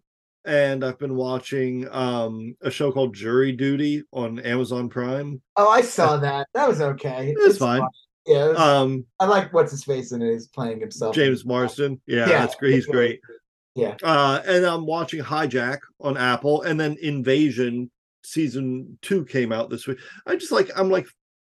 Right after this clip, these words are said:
Speaker 1: overwhelmed with shit to watch, you know?
Speaker 2: You're
Speaker 1: I
Speaker 2: like,
Speaker 1: mean
Speaker 2: you're watching Ahsoka and you're like, "Wait, I have to go back and watch, like"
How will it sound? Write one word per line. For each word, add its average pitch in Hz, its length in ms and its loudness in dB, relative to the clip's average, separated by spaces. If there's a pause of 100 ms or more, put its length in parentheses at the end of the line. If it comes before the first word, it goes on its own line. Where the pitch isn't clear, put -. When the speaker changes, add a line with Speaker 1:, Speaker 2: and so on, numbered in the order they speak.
(140)
Speaker 1:
overwhelmed 165 720 4
with 120 160 -4
shit - 300 -6
to 127 80 -2
watch, 143 520 -4
you 131 120 0
know? 120 160 2
Speaker 2:
You're 160 80 6
Speaker 1:
I - 60 6
Speaker 2:
like, - 100 4
Speaker 1:
mean 120 80 0
Speaker 2:
you're 180 80 0
watching 190 360 2
Ahsoka 170 340 2
and 151 100 -4
you're 147 80 2
like, 143 120 0
"Wait, 160 140 6
I 139 60 0
have 143 80 -2
to 143 80 -10
go 160 120 6
back 139 400 -2
and 135 120 -6
watch, 123 340 -8
like" 127 460 0